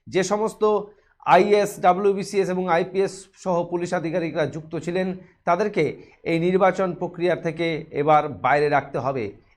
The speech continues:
এ ব্যাপারে যথাযথ উদ্যোগ গ্রহণের এদিন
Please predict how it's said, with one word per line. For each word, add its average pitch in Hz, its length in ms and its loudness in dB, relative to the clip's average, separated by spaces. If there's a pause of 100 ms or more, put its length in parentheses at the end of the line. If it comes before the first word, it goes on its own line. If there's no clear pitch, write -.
এ 156 120 0
ব্যাপারে 170 300 2
যথাযথ 175 420 -2
উদ্যোগ 156 340 -6
গ্রহণের 147 340 -4 (540)
এদিন 147 480 -2